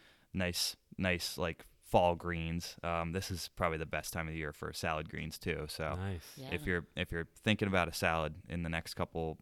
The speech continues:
Speaker 1: maybe month or two, this is the good time to,
Speaker 2: All
Speaker 1: to get
Speaker 2: right.
Speaker 1: anything with greens. Yeah,
Speaker 3: Mm-hmm.
Speaker 1: yeah,
Speaker 2: Now,
Speaker 1: definitely.
Speaker 2: when you think of, like, uh, menu items, the new menu items, what's
Speaker 1: Yeah.
Speaker 2: your thought process like? I w-, I've always wanted to ask this to a chef who does this,
Speaker 1: W-
Speaker 2: 'cause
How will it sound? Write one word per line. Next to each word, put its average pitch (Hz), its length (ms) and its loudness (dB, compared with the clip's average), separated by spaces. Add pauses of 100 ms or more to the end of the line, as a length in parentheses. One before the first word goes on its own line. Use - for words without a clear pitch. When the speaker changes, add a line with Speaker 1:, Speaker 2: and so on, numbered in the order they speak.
Speaker 1:
maybe 90 280 2
month 82 260 0
or 78 80 -2
two, 78 360 0
this 80 180 -2
is 82 160 -4
the 82 140 -4
good 76 180 -2
time 76 240 -2
to, 73 100 -4 (360)
Speaker 2:
All 104 180 -4
Speaker 1:
to 87 120 0
get 95 120 0
Speaker 2:
right. 85 140 4
Speaker 1:
anything 85 380 2
with 80 160 0
greens. 78 460 -4
Yeah, 78 240 2
Speaker 3:
Mm-hmm. 151 240 -6
Speaker 1:
yeah, 107 300 -2
Speaker 2:
Now, 135 280 4
Speaker 1:
definitely. 131 100 2
Speaker 2:
when 143 160 6
you 202 160 4
think 139 340 2
of, 110 100 0
like, 95 320 -2
uh, 92 200 -2
menu 113 400 2
items, 82 340 -6
the 95 80 -8
new 110 180 2
menu 110 340 4
items, 80 440 -6
what's 160 140 6
Speaker 1:
Yeah. - 60 6
Speaker 2:
your 139 80 8
thought 127 300 6
process 90 420 -4
like? 82 200 -6
I 104 40 2
w-, 117 180 4
I've 120 140 8
always 160 300 12
wanted 131 260 12
to 135 100 8
ask 131 260 10
this 117 220 4
to 117 100 6
a 110 60 6
chef 131 320 10
who 120 140 6
does 127 280 8
this, 98 240 -2
Speaker 1:
W- 110 40 -2
Speaker 2:
'cause 110 300 2